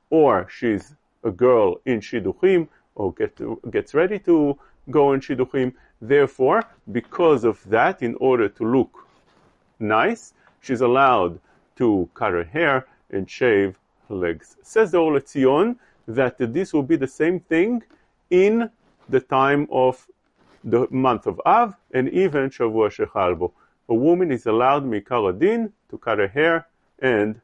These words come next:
shave her legs until Tisha B'Av, which is definitely then not permitted. Although it is permitted,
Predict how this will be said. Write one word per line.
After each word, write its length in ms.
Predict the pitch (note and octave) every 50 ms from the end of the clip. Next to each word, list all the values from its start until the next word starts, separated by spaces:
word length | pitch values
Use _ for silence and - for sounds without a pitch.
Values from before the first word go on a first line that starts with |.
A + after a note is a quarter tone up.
| _ _ _
shave 460 | - - - A#2 G#2 F#2+ F#2+ F2+ F#2 G2
her 80 | G2 F#2+
legs 340 | G2 A#2 B2+ C3+ C3 - - -
until 600 | C#3 C3+ C3 C3 - A3 A#3+ B3+ C#4+ D4+ D4 D4 _ _ _ _ _ _ -
Tisha 280 | G3+ - - G#3 G3+ F#3
B'Av, 280 | F#3+ F#3+ F#3 E3 C3
which 180 | B2 A#2+ - -
is 100 | A#2+ G#2+
definitely 460 | A2 B2 A2+ - - G#2 G2 G2+ G2+
then 380 | F#2+ F2+ A2 G#2+ F#2+ G2 A2 - _ _ _ _ -
not 400 | A2+ G#2 G#2+ G2+ G2 - _ _
permitted. 460 | - G#2+ F#2 F2 E2+ E2 - F2 - _ _ _ _ _ -
Although 460 | D3 E3+ F3 E3 G3+ G#3 G3 D#3+ A#2+ -
it 160 | D3+ C#3 B2+
is 180 | C3+ B2 G2+ -
permitted, 640 | _ - F2+ F2+ F#2+ - G#2 B3+ C4+ C4+ B3+ G#3